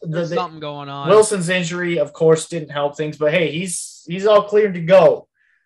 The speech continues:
Speaker 1: uh, for this next weekend, and we need him back in the worst way. Uh, I think Seattle's done a little too much too early on to hinder their playoff chances. I don't think they're gonna come back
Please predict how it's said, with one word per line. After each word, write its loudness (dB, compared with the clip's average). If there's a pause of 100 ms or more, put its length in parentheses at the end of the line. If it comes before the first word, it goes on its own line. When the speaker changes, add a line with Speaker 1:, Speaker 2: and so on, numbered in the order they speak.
(140)
Speaker 1:
uh, -6
for -12
this -2
next -2
weekend, -8
and -10
we -8
need -4
him -4
back 2
in -4
the -6
worst -4
way. 0 (440)
Uh, -2
I -10
think -6
Seattle's 0
done 0
a -12
little -6 (180)
too -12
much -8
too -10
early -4
on -6 (400)
to -8
hinder -6
their -4
playoff -6
chances. -8
I -6
don't -10
think -16
they're -16
gonna -16
come -12
back -8